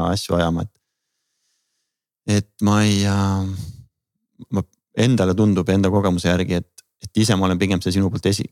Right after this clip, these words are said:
kirjeldatud esimene variant. Et, et ma suudan need emotsionaalsed olukorda ära lahendada enne, et kui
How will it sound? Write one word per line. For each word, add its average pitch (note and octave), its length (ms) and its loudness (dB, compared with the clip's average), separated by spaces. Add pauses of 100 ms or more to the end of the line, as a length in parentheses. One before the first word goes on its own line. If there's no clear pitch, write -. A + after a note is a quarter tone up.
kirjeldatud G2 560 0
esimene F2+ 320 2
variant. E2+ 540 0 (720)
Et, - 80 -12
et - 240 -6
ma F2 80 -4
suudan F#2 320 2
need F2 160 -2 (520)
emotsionaalsed F#2 720 -2 (760)
olukorda G2 380 0
ära F#2 100 2
lahendada F2+ 400 0
enne, F#2+ 180 0 (120)
et - 60 -16 (600)
kui E2+ 80 -8